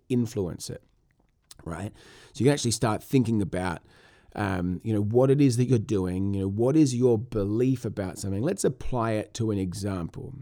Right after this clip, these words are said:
This is a sales podcast. Let's apply it to a sales scenario. Uh, let's say it's, it's cold calling that you're about to do.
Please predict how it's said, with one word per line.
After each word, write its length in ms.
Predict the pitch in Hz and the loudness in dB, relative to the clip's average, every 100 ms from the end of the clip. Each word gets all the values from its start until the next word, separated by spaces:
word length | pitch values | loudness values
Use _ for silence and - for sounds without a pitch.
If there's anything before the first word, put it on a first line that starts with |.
| 135 - | -16 -18
This 200 | - 98 | -10 -8
is 120 | 107 107 | -6 -6
a 60 | |
sales 400 | 104 151 143 147 | -2 0 2 2
podcast. 580 | - 143 135 135 135 123 | 2 0 2 0 0 0
Let's 140 | 117 113 | -4 -10
apply 360 | - 120 113 | -8 -4 -4
it 60 | 104 | -2
to 80 | 107 | -2
a 60 | |
sales 560 | 101 - 117 107 104 98 | -2 -2 0 0 0 0
scenario. 720 | - 101 98 92 87 78 65 - - - - | -2 -2 -2 -4 -6 -8 -14 -18 -20 -20 -10
Uh, 160 | 104 107 | -2 2
let's 220 | 127 127 | 2 2
say 260 | - 113 107 | 0 2 4
it's, 320 | 101 92 - - | 2 -2 -12 -4
it's 200 | 101 - | -4 -4
cold 520 | - - 113 101 90 | -14 -6 -2 0 -2
calling 420 | - - - - - _ | -6 -8 -8 -14 -20 _
that 100 | - | -8
you're 160 | 90 92 | -6 -4
about 300 | 90 87 - | -4 -6 -8
to 80 | |
do. 260 | 80 87 69 | -10 -8 -10